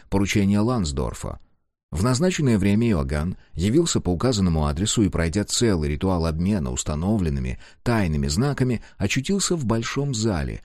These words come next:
стены которого были покрыты панелями из чёрного дуба и увешаны геральдическими гербами, охотничьими трофеями и старинным оружием. Здесь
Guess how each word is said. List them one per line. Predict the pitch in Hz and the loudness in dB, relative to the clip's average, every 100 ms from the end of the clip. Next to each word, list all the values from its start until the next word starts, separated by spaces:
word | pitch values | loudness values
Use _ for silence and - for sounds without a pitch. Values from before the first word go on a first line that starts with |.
| - - | -18 -8
стены | - 123 104 90 | -2 2 2 2
которого | 80 127 117 95 | 0 0 2 2
были | 85 78 | 2 0
покрыты | 69 - 131 131 | -4 -2 -2 0
панелями | - 69 67 113 127 123 | -2 -2 0 0 0 0
из | 107 | -2
чёрного | - 92 65 58 69 | -2 -2 -2 -4 0
дуба | 135 151 147 - - | 2 2 0 -4 -2
и | 113 | 2
увешаны | 117 139 151 147 143 | 4 4 2 0 -2
геральдическими | 110 127 131 120 120 - 80 - 67 65 | 2 2 2 2 -2 -2 -6 -4 -4 -4
гербами, | 62 82 71 73 113 139 143 - - | -2 -4 -2 -2 0 0 -4 -6 -6
охотничьими | 85 - 131 85 71 78 67 | -4 0 0 0 -4 -4 -4
трофеями | - 69 - 139 143 143 | -4 -6 0 0 0 -2
и | 131 | -4
старинным | - 78 78 78 80 | -2 -2 -2 -2 -2
оружием. | 95 85 67 50 50 - _ _ _ | -2 -4 -6 -8 -12 -18 _ _ _
Здесь | 110 101 180 175 | -2 2 2 2